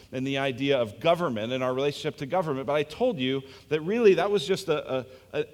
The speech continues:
an application of Paul's greater teaching in this letter, uh, specifically related to love. And so Paul picks up the theme again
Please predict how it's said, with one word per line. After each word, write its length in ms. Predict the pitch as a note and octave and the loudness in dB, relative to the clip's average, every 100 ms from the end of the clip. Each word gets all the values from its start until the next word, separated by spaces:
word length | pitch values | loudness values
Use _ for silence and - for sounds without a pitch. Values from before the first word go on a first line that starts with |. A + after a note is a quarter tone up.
| - | -6
an 80 | C#3+ | -4
application 920 | C#3+ F3+ E3+ - - G#3+ G3 C#3+ C3 | -2 -4 -6 -8 0 0 0 -2 -4
of 180 | C3 - | -4 -8
Paul's 340 | - E3 D#3+ | -2 0 0
greater 380 | A#2 D#3+ F3 E3+ | -2 -4 -2 -2
teaching 480 | - F#3 E3 C#3 B2+ | -4 -6 -4 -4 -4
in 100 | B2+ | -4
this 220 | C3 B2 | -6 -2
letter, 400 | C3+ C#3+ A2 A#2 - - A#2 | 0 0 0 -4 -8 -12 -8
uh, 80 | |
specifically 640 | A#2 - - E3 E3+ C#3 C#3+ | -8 -8 -8 -6 -4 -4 -2
related 420 | C3 A#2 B2 A#2+ | 2 2 0 -2
to 80 | C#3 | 0
love. 240 | E3+ B2 | 2 2
And 100 | B2+ | -2
so 200 | D#3+ D3 | -2 -2
Paul 260 | - F#3+ G3 | -2 -4 -2
picks 300 | F#3+ F#3 E3+ | -4 -4 -6
up 160 | C#3+ | -8
the 80 | C#3 | -10
theme 260 | - C#3 B2+ | -8 -6 -6
again 460 | A2 C#3+ A2 A2 | -6 -4 -4 -6